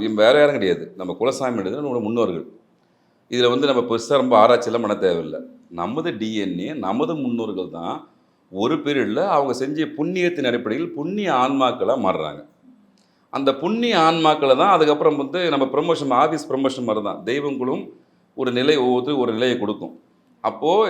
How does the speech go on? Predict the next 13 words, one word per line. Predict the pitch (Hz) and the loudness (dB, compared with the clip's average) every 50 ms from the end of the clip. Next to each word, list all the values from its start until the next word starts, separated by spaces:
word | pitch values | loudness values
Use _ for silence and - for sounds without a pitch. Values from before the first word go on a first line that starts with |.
| 151 - - | 0 0 0
குலசாமியின் | 151 180 196 190 - 185 180 180 180 180 170 160 151 135 | 2 0 2 2 2 2 4 4 2 0 0 2 2 2
நிலையை | 135 139 139 147 185 202 | 2 2 0 0 0 0
ஒருத்தர் | 170 - - 127 143 | 0 -2 -2 -6 -6
கொடுத்துரும். | 127 127 - 117 101 - - - - _ - | -4 -4 -4 -4 -4 -6 -10 -20 -20 _ -6
அதுக்கப்புறம் | 120 120 123 123 123 123 123 120 | -6 -2 -2 -4 -2 -4 -6 -6
சித்தர், | 131 127 - 107 123 127 123 123 | -6 -10 -8 -4 -4 -2 -2 -2
முனிவர், | 120 120 120 120 123 120 120 117 | -4 -6 -4 -4 -4 -4 -2 -2
மகரிஷி, | 113 117 120 117 117 - - 123 123 120 - | -2 -2 -4 -6 -8 -10 -10 -12 -12 -12 -14
இப்படி | 104 107 113 113 | -8 -6 -4 -2
ஒரு, | 113 117 113 117 110 110 | -2 -4 -4 -4 -6 -6
ஒவ்வொரு | 113 123 123 113 113 - | -4 -4 -6 -6 -4 0
கேட்டகரி | 131 131 131 131 117 107 104 95 | 0 0 0 0 -4 -4 -6 -8
இருக்கு. | 98 - - | -8 -14 -18